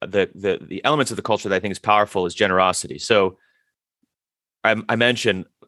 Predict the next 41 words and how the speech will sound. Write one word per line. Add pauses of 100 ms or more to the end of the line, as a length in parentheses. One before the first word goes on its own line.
we
have
a
bunch
of (260)
talented,
tenacious
people.
It's,
they're
also
very,
very
diverse
in
their
perspectives
and
their
backgrounds. (580)
And
therefore, (380)
you, (360)
if
you
work
at
Jones,
you
can
learn (260)
a
lot (100)
from
your
peers. (300)
But
again, (300)
startups
are
chaotic.